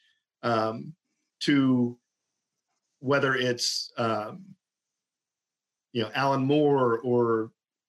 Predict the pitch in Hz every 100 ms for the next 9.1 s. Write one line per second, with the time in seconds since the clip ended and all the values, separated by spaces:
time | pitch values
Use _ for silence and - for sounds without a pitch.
0 | _ _ _ - 120 - 143 120 131 151
1 | 143 131 117 120 113 123 143 151 147 127
2 | 120 - _ _ - 120 120 104 - _
3 | _ _ _ _ _ - 175 175 160 139
4 | 127 156 151 - 120 110 113 - _ _
5 | _ - 123 _ _ _ _ - 120 110
6 | 101 - _ 131 123 - 123 - 185 165
7 | 135 131 127 - 139 123 117 - 160 151
8 | 143 147 139 - 120 117 147 147 117 101